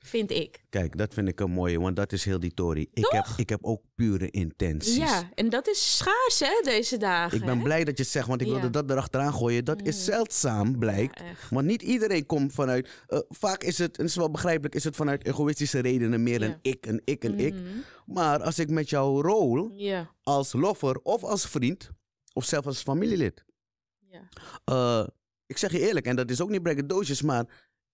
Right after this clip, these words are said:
Speaker 2: eh, je hebt echt veel aan mij, eh, als ik in je leven ben.
Speaker 1: Dat vind ik dus
Speaker 2: So don't
Speaker 1: ook van
Speaker 2: don't play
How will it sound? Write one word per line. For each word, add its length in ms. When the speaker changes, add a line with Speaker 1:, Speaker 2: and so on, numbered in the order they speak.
Speaker 2:
eh, 260
je 80
hebt 200
echt 160
veel 300
aan 160
mij, 320
eh, 240
als 240
ik 200
in 80
je 120
leven 340
ben. 80
Speaker 1:
Dat 200
vind 300
ik 180
dus 140
Speaker 2:
So 120
don't 160
Speaker 1:
ook 60
van 300
Speaker 2:
don't 180
play 120